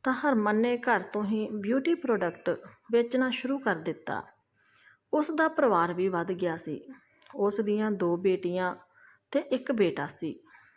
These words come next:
ਹਰਮਨ ਜਿੰਨਾ ਕਮਾਉਂਦਾ ਸੀ ਉਹ ਸਾਰਿਆਂ ਲਈ ਬਹੁਤ ਘੱਟ ਸੀ।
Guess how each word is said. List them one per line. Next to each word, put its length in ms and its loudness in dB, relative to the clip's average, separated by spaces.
ਹਰਮਨ 400 0
ਜਿੰਨਾ 340 4
ਕਮਾਉਂਦਾ 440 2
ਸੀ 300 -2
ਉਹ 140 0
ਸਾਰਿਆਂ 480 0
ਲਈ 140 2
ਬਹੁਤ 340 2
ਘੱਟ 300 -6
ਸੀ। 300 -8